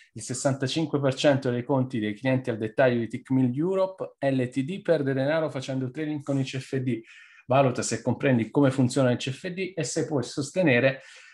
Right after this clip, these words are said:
l'elevato rischio di perdere denaro.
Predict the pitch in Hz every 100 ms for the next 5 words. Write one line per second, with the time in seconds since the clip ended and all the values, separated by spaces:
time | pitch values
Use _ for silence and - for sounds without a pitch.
0 | - 175 185 117 110 156 135 - - 147
1 | 165 110 101 98 107 104 117 120 107 95
2 | 95 101 -